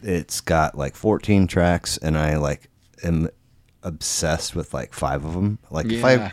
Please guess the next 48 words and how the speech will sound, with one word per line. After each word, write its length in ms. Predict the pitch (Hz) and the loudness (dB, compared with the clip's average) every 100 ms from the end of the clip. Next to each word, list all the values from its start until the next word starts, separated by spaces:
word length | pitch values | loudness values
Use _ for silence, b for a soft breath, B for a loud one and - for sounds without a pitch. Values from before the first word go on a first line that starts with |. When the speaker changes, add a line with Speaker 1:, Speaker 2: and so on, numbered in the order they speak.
| - | -4
Speaker 1:
I, 60 | 110 | -4
I 40 | |
could 120 | 107 | 0
do 80 | 101 | 0
the 80 | 85 | 2
whole 180 | 92 90 | 0 0
thing, 460 | 90 85 90 95 _ _ b b b b b | 0 2 0 -2 _ _ b b b b b
front 260 | - 92 | 2 2
Speaker 2:
Yeah. 80 | 78 | 2
Speaker 1:
and 160 | 87 92 | 2 2
I, 60 | |
and 260 | 90 87 87 | 2 0 2
love 220 | 82 82 | 4 4
it, 220 | 98 - | 4 2
but 160 | 85 82 | 0 2
I, 280 | 82 85 73 - - | 2 0 -2 -18 -10
I 140 | 92 | -6
just, 340 | 90 92 - - B B B B | -4 -4 -6 -10 B B B B
I 80 | 90 | 0
have 140 | 80 | 2
a 20 | |
lot 220 | 87 92 | 4 4
of 80 | 87 | 2
pockets 420 | - 95 95 - | 0 0 0 -6
across 380 | 90 - 90 - | -4 2 2 2
the 100 | 85 | -2
week 320 | 76 95 110 | 0 0 0
where 140 | 85 71 | -2 -2
I 80 | 76 | -2
gotta, 340 | 78 73 60 - | -2 -2 -8 -10
I 100 | 80 | -6
gotta 200 | 78 71 | -4 -4
hit 260 | 73 87 - | -2 -4 -2
all 200 | 80 80 | -2 0
those 220 | 78 73 | -2 -6
tracks, 500 | - 82 80 101 110 | -2 0 2 2 -2
Speaker 2:
Yeah. 240 | 101 101 95 | -2 -2 0
Speaker 1:
and 60 | 107 | -2
I 40 | |
feel 180 | - 123 | -2 -4
whole 440 | 101 90 92 107 | 0 2 4 2
again. 340 | - 57 57 - B B B B B B | 0 -10 -12 -18 B B B B B B
And 160 | 107 | 4
I, 20 | 104 | 4
Speaker 2:
Yeah. 140 | 113 | 6
Speaker 1:
and 80 | 110 | 6
I 80 | 107 | 6
usually, 800 | 107 120 147 110 95 85 87 | 6 4 2 2 2 2 0